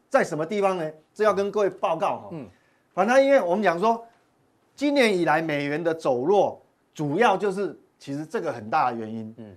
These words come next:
Speaker 1: 好，因为我们讲说
Speaker 2: 财政赤字。嗯。
Speaker 1: 美国财政赤字，你如果从这个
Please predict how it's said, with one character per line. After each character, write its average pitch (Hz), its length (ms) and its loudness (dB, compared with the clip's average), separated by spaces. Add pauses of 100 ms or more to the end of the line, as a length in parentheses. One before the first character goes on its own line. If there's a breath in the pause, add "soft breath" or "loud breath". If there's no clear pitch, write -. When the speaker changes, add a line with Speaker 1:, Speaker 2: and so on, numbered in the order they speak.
Speaker 1:
好， 156 160 -10
因 254 60 -4
为 277 80 2
我 233 40 2
们 214 100 0
讲 190 160 0
说 247 160 4
Speaker 2:
财 123 140 -10
政 143 160 -10
赤 139 180 -10
字。 139 220 -8 (140)
嗯。 131 100 -14
Speaker 1:
美 196 160 2
国 202 160 4
财 226 180 0
政 254 140 2
赤 240 140 -4
字， 233 180 0
你 143 180 -8
如 240 100 0
果 214 100 2
从 175 200 -4
这 226 120 -2
个 190 260 2